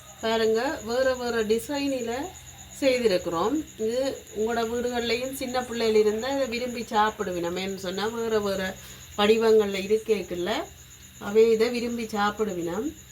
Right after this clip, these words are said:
இது ஒரு மாலை நேரங்கள்ல பிளெயின் டீயோட ஒரு சிற்றுண்டியா எடுத்துக்கொண்டா நல்லதா இருக்கு. இவ்வளவுதான் இன்றைய எங்களுடைய காணொளி.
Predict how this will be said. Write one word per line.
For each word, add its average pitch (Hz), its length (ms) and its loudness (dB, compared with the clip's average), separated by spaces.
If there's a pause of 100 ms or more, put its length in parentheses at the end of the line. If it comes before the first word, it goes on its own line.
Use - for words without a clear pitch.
(160)
இது 220 120 -2
ஒரு 262 140 -2
மாலை 240 460 2
நேரங்கள்ல 220 600 4 (100)
பிளெயின் 233 360 4
டீயோட 214 340 2 (180)
ஒரு 220 200 0 (100)
சிற்றுண்டியா 220 640 2 (100)
எடுத்துக்கொண்டா 180 640 -4 (880)
நல்லதா 196 460 0 (120)
இருக்கு. - 280 -10 (1600)
இவ்வளவுதான் 240 680 2 (580)
இன்றைய 240 380 0 (260)
எங்களுடைய 214 440 0 (100)
காணொளி. 208 540 0